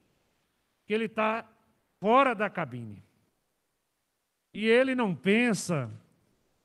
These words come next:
que o direito dele termi-, é, termina quando dos, dos outros começa,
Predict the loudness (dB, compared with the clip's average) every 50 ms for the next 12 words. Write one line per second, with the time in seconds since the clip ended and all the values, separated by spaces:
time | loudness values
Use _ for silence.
0 | _ -8 -6 -6 -4 -2 2 4 6 4 4 2 -2 -6 0 0 2 2 2 0
1 | -2 -2 -2 0 0 0 -2 -4 -8 -4 0 0 2 2 2 2 0 0 -2 -2
2 | -4 -2 -2 0 0 0 0 0 -2 -2 -2 -2 -2 -4 -4 -8 _ _ _ _
3 | _ _ -8 -4 -4 -4 -4 -4 -4 -4 -6 -6 -6 -8 -6 -4 -4 -4 0 4
4 | 4 4 4 4 0 -8 -12 -8 -6 -6 -4 -4 -4 -6 -8 -10 -12 -18 -20